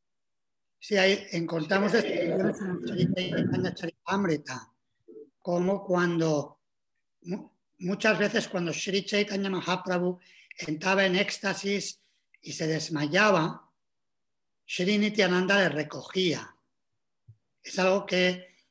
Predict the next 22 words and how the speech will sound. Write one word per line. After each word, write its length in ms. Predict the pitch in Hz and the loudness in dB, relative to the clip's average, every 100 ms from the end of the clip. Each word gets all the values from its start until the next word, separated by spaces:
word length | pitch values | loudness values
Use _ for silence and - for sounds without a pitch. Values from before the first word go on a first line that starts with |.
| _ | _
lo 100 | - | -6
hemos 180 | 151 156 | -4 -2
visto 260 | 165 - 185 | -2 -2 -2
en 100 | 160 | 0
varios 440 | 160 165 160 160 | 0 0 0 -4
lugares. 600 | 160 143 170 151 123 - - - - - | -8 -2 0 0 -4 -12 -18 -20 -20 -8
Es 120 | 160 | -2
decir, 360 | 190 175 165 - | 0 2 0 -2
Sri 260 | 202 208 | 0 2
Nityananda 840 | 220 226 208 196 202 202 214 214 - - _ - | 2 2 2 4 2 2 2 0 -6 -20 _ -6
tenía 380 | 170 175 214 | -4 0 2
ese 140 | 202 196 | 2 0
espíritu 640 | - - 190 196 190 202 | -4 -4 0 0 -2 -2
de 440 | 175 180 190 - _ - _ - | 2 2 2 -4 _ -20 _ -12
asistir 920 | - 135 156 - - 220 202 202 - _ _ _ _ | -10 -6 -8 -8 -2 2 2 0 -6 _ _ _ _
a 100 | - | -10
Sri 300 | 147 180 185 | -8 -4 -4
Chaitanya 440 | 190 190 185 180 170 | -2 -4 -4 -4 -4
Mahaprabhu 760 | 165 - 180 175 165 170 175 _ - _ | -4 -2 -4 -2 -4 -4 -8 _ -20 _
en 180 | - 156 | -10 -10
sus 240 | - 143 - | -8 -10 -2
kirtanas. 840 | 196 202 - 139 113 - - | 2 2 0 -10 -10 -14 -16